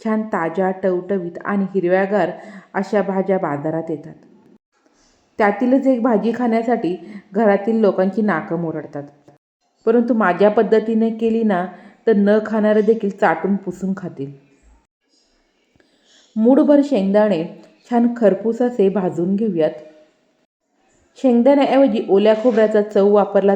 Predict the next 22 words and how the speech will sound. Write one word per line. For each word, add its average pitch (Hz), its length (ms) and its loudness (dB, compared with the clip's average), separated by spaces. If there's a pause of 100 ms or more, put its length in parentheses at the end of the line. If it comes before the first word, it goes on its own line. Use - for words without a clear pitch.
तरीही 190 340 -2
चालेल. 165 360 0 (1000)
खरपूस 302 400 2
असे 349 220 2
शेंगदाणे 208 400 2
भाजून 214 400 -2
झाल्यानंतर 220 640 -2 (420)
एका 220 200 -2
प्लेटमध्ये 208 580 0
काढून 208 260 0
पूर्णपणे 202 580 -2 (100)
थंड 180 260 -2
करून 220 340 0
घेऊयात. 185 360 -2 (1800)
भाजी 233 380 2
पाहून 285 280 0
कळालंच 208 440 0
असेल 185 320 -2 (400)
कोणती 196 320 2
भाजी 220 320 0
करणार 180 380 0
आहोत. 165 320 -4